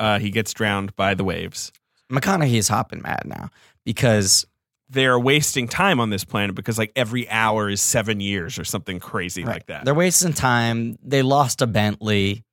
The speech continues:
Speaker 2: We'd
Speaker 1: It's true.
Speaker 2: just gotten him back.
Speaker 1: It's true. He, his career had just gotten, right, back in order, and he seemed to be doing okay, and then just whoosh.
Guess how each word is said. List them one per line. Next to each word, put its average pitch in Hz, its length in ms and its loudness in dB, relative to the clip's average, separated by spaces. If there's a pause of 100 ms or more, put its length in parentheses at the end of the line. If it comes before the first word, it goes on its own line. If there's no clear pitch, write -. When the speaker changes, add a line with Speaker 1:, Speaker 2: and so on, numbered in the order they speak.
(240)
Speaker 2:
We'd 165 140 4
Speaker 1:
It's 135 100 2
true. 160 100 6
Speaker 2:
just 170 240 6
gotten 120 300 4
him 98 160 4
back. 98 360 4
Speaker 1:
It's 262 220 6
true. 370 160 8
He, 233 140 8 (160)
his 226 160 6
career 247 320 6
had 214 100 6
just 196 240 4
gotten, 175 320 4
right, 143 340 4
back 151 280 4
in 151 80 2
order, 165 400 6
and 139 100 4
he 131 80 4
seemed 160 300 0
to 170 60 -2
be 151 80 2
doing 139 280 2
okay, 139 320 2
and 135 100 4
then 131 60 2
just 131 300 -2
whoosh. - 540 0